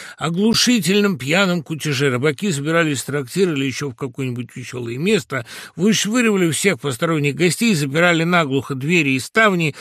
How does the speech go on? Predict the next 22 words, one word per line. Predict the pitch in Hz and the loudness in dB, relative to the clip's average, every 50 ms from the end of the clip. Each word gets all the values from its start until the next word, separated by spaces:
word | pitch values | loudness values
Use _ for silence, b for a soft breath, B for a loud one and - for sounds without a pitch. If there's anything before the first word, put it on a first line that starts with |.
| B B B B B | B B B B B
и | 120 110 | -10 -6
целые | - - 196 208 214 202 202 - | -2 2 4 6 6 6 4 4
сутки | - - - 262 269 202 - - 214 | 2 4 4 4 4 4 2 2 2
напролёт | 208 208 185 165 180 202 196 190 165 147 123 95 _ - | 2 2 2 2 2 4 4 4 4 4 2 0 _ 2
пили, | 196 214 185 147 123 | 2 4 4 4 2
предавались | 110 - 127 135 139 160 165 180 190 190 - 139 - - | 0 -2 -4 -4 -2 0 0 2 2 0 0 -2 -2 -2
любви, | 185 190 180 170 180 170 | -2 -2 -2 0 2 2
орали | 156 147 151 165 175 175 175 | 4 4 4 4 4 2 2
песни, | 156 - 214 220 196 127 - - 156 | 0 0 0 0 0 0 -2 -4 -4
били | 151 156 165 160 151 | -4 -2 -2 -2 -2
зеркала, | 131 143 143 135 - 160 165 175 185 175 147 117 B B B B B B B | -2 -2 -4 -4 -4 -2 -2 2 2 2 2 2 B B B B B B B
посуду, | - 101 92 - - - 107 107 139 165 226 254 262 - | -10 -10 -6 -4 -4 -4 -4 -4 -2 0 2 0 0 0
женщины | - 120 110 113 139 151 165 202 190 - - 226 214 180 151 | -4 -4 0 4 4 6 6 4 4 2 2 2 2 2 2
нередко | 135 120 117 120 139 143 131 - - 123 | 0 0 0 0 0 0 0 -2 -6 -6
друг | 113 117 120 120 120 107 | -4 -4 -4 -4 -4 -4
друга, | 113 104 92 87 92 | -4 -4 -4 -6 -8
пока | 95 - 110 110 - 135 131 117 | -8 -8 -8 -8 -6 -6 -6 -6
сон | - - - 160 147 120 107 | -6 -6 -4 -4 -2 -2 -2
не | 104 | -2
одолевало, | 104 95 95 104 113 127 156 180 175 151 120 | -2 -4 -4 -4 -4 -2 -2 -2 -4 -4 -6
где | 107 101 113 117 113 | -6 -6 -8 -8 -6
попало. | - 135 131 117 131 107 90 85 87 | -6 -8 -8 -6 -6 -6 -6 -8 -10